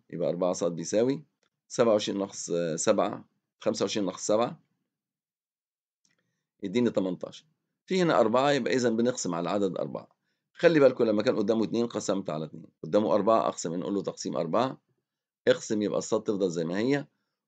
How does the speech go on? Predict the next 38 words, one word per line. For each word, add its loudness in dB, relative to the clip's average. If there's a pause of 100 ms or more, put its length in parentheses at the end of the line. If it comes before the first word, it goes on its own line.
(100)
وتمنتاشر 0
تقسيم -6
أربعة 0
الناتج -4
يديني، -4 (480)
أيوه، -4
أربعة -8
ونص. -18 (120)
هاتها -6
بالآلة، -2 (480)
طبعًا 0
أنت -2
ما، -2
إحنا -4
مش -8
ح-، -16
مش -8
حافظين -4
جد، 2
يعني -2
ما، -4
ما، -6 (520)
قسمة 0
أرب-، -2 (120)
تمنتاشر -6
تقسيم -12
أربعة -2
يمكن -4
فيها 0
صعوبة -2
شوية، -4 (320)
فعشان -2
كده 0
بنقول -2
الآلة، -2
أدي -2
الآلة -4 (400)
وأهي، -2